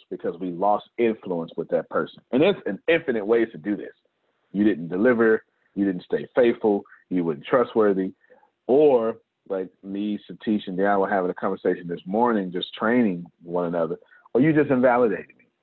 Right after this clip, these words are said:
Oli said something to you, you went, "Oh, no, we got that, I got it." Okay, so you're just not gonna listen to anything I say. Got it. I understand. Now, so you say, "Well, Antonio, I still show up to work." Yeah, yeah, I still show up to work. That's called positional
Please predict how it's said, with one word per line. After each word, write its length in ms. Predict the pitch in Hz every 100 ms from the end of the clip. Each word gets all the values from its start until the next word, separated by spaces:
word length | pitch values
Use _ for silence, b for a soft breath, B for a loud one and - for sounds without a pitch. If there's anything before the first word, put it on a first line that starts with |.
| _ _ 110
Oli 300 | 123 131 123
said 220 | 131 120
something 240 | 123 113 -
to 80 |
you, 120 | 113 101
you 80 | 147
went, 120 | 147 175
"Oh, 140 | 151
no, 140 | 147 120
we 120 | 131
got 200 | 123 -
that, 160 | 117
I 60 | 110
got 180 | 113 113
it." 100 | - _ _ _ _ _ _ _ _ _ _ _ _ _ -
Okay, 220 | 104 85 80
so 80 | 90
you're 140 | 107
just 120 | 104
not 140 | 98 87
gonna 100 | 87
listen 240 | 104 -
to 80 | 101
anything 260 | 92 87 85
I 60 | -
say. 140 | 92
Got 240 | 71 80 -
it. 100 | - -
I 80 |
understand. 400 | - - - - - b b b b b b b b b -
Now, 400 | 143 139 92 - -
so 80 | 151
you 140 | 202 175
say, 80 |
"Well, 160 | 139 135
Antonio, 320 | 131 175 160
I 80 | 110
still 200 | - 185
show 180 | - 135
up 80 | 107
to 80 | 101
work." 320 | 147 185 - _ 107
Yeah, 280 | 127 175 131 _ _
yeah, 200 | - 123
I 40 | 123
still 140 | 170 147
show 160 | 143
up 100 | 110
to 60 | 113
work. 200 | 147 147
That's 160 | 127 127
called 320 | 139 120 107 -
positional 800 | 123 98 90 170 - 135 101 69